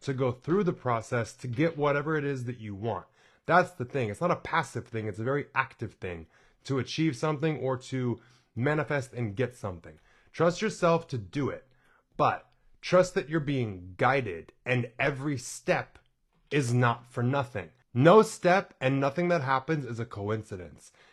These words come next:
These are all building blocks. And I have a podcast episode about all of my failures. I forget which one. I think it's episode a hundred.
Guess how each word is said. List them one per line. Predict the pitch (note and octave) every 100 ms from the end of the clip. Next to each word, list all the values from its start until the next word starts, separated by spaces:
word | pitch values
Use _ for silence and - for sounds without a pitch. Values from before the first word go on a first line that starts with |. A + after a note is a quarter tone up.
| _
These | A#2 B2+
are | D#3
all | B2+ C#3
building | A#2+ B2 A2+ G#2+
blocks. | F2 D2+ - - _ - -
And | A#2
I | B2
have | A#2 C#3 E3
a | D3
podcast | C3 C#3 C#3 C3 B2+
episode | A#2 A2 A#2 G#2+
about | G#2+ A2+ A#2 A2+ G2+ - _ _
all | B2 D#3
of | E3
my | E3 C#3
failures. | - C3 B2+ C#3+ D#3 E3 - - _ _ -
I |
forget | C3 D3+ F3+
which | D#3+
one. | C3+ C3+
I |
think | D3
it's | F3+
episode | E3 F3 C3
a |
hundred. | A#2 A#2+ E2+